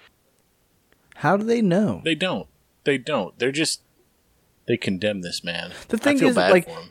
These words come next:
Speaker 1: it's a fucking cardstock card.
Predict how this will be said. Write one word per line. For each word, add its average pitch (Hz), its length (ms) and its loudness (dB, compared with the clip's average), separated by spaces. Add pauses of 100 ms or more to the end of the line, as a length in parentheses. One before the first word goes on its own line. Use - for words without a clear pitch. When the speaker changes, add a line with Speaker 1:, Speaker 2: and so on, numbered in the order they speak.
Speaker 1:
it's 202 140 0
a 233 80 4
fucking 262 600 0 (640)
cardstock 208 920 4
card. 131 420 4